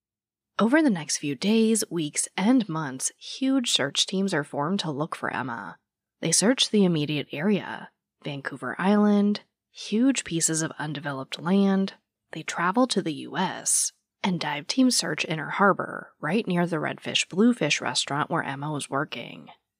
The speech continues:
There was just no trace of Emma. But Shelley and the police were able to put together a really solid timeline of Emma's whereabouts leading up to her disappearance. So let's take a step back and go back to three days before Emma calls her mom,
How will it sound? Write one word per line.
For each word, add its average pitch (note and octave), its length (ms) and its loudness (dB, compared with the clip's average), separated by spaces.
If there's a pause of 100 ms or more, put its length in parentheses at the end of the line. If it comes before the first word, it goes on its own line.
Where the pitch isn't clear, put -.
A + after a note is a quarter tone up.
(280)
There C#3+ 180 -6
was B3 160 4
just B3+ 300 2
no D#3+ 220 2
trace A3+ 380 0
of D3 120 -2
Emma. D3+ 480 -8 (840)
But F#3+ 160 -4
Shelley A3 360 4
and D#4+ 100 4
the C#4 60 4
police C3 500 -4
were - 160 -2
able G#3 220 0
to C4 80 0
put G#3 180 0
together E3 420 -2
a G3 140 0
really F#3+ 500 2
solid G3 440 0
timeline E3+ 500 2
of E3 140 -2
Emma's D3+ 320 0
whereabouts C#3+ 640 -2
leading D#3 260 0
up F#3 140 2
to - 80 -4
her C3 160 -2
disappearance. - 1120 -4 (360)
So - 160 -2
let's D#3+ 300 0
take - 280 0
a A#3+ 40 8
step B3+ 300 2
back E3 420 -2
and F#3 100 -2
go D#3 140 -6
back F#3 380 0
to F3 160 2
three F#3 340 0
days D#3+ 320 4
before D#3 380 0
Emma C#3+ 200 0
calls B2 360 -2
her C3 160 -2
mom, C3+ 500 -2